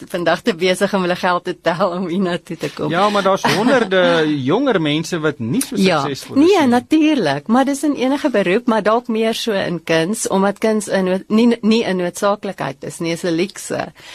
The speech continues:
Speaker 1: En in tye wat die ekonomie nie so goed is nie, kan jou algemene man op die straat nie regtig 'n skildery bekostig nie. Hulle sal liewer vir hulle kos koop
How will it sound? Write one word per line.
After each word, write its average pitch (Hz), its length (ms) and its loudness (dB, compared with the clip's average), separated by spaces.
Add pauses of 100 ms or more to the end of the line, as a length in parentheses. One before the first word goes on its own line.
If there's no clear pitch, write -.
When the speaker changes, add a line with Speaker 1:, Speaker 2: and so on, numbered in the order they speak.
(160)
Speaker 1:
En 196 140 2
in 190 180 0
tye 196 420 0
wat 175 140 0
die 180 140 -2
ekonomie 185 400 0
nie 220 140 2
so 185 160 -6
goed 165 240 -6
is 165 140 -6
nie, 175 100 -4
kan 175 380 -2 (420)
jou 165 320 0
algemene 190 440 -2
man 151 160 0
op 165 80 -6
die 196 100 -4
straat 196 380 0
nie 214 120 -2
regtig 160 320 -2
'n 175 40 -10
skildery 151 560 -4
bekostig 190 680 -4
nie. 175 140 -2
Hulle 208 140 2
sal 202 200 0
liewer 170 380 -2
vir 160 180 -4
hulle 147 160 0
kos 165 340 -4
koop 139 240 -4